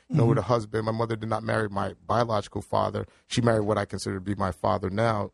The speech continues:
Speaker 1: um, Eugene Johnson, who passed about three years ago. He was, uh, went to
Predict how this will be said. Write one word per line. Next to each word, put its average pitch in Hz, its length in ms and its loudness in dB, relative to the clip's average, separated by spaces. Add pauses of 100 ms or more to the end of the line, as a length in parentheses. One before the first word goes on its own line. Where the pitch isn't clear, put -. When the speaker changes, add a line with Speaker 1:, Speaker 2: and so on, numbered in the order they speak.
Speaker 1:
um, 95 320 -8
Eugene 101 360 0
Johnson, 110 360 0
who 92 80 -4
passed 98 280 -2
about 95 200 -6
three 101 200 -4
years 117 200 0
ago. 95 320 -2 (540)
He 147 180 4
was, 135 220 4
uh, 107 200 0 (300)
went 113 180 -2
to 104 180 2